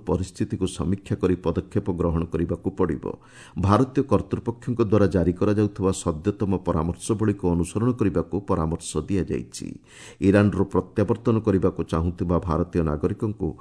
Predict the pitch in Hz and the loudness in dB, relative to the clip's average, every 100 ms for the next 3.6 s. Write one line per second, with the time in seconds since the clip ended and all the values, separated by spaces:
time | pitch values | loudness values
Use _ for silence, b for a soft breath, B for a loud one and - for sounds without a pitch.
0 | B B B 101 98 123 120 117 113 98 | B B B 2 4 4 4 4 2 2
1 | 95 92 95 82 85 92 82 90 95 80 | -2 0 0 2 2 0 -2 -4 -2 0
2 | 85 85 92 90 87 85 85 85 101 - | 2 2 2 2 0 2 2 0 -2 -4
3 | 98 90 87 85 85 85 | -4 0 0 2 2 0